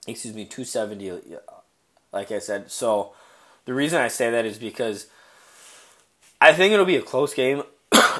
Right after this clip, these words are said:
I don't know if the, um, um, I don't, um, like the Raiders, uh,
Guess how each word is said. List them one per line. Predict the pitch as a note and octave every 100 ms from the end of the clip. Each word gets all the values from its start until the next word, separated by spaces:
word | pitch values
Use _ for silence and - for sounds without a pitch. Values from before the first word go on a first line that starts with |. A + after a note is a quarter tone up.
| -
I | B2 C3+ -
don't | C#3 D#3+ D3+ B2+
know | B2 B2 C3 -
if | B2+ A2
the, | A#2+ A#2 A2+ G#2 - -
um, | G#2+ G#2 F#2+ F2+ E2+ D2 _ _ _ _ _ _ _ _ _ _ _ _ _ _ _ _ - -
um, | A#2+ G#2+ G2+ -
I | A2
don't, | A2+ - B2+ C3 C3 - - - - _ _ _ -
um, | G#2+ G2 F2 D#2+ D2 D2 _ _ _ _ _ _ _ _
like | G#2 G#2+ A#2+ A#2 A2+ - - - _ _ _ _ F#2+
the | G#2+
Raiders, | G2+ G#2+ A#2 A2 A2 G#2 G2 F#2 - _
uh, | G2 F#2+ F2 D#2+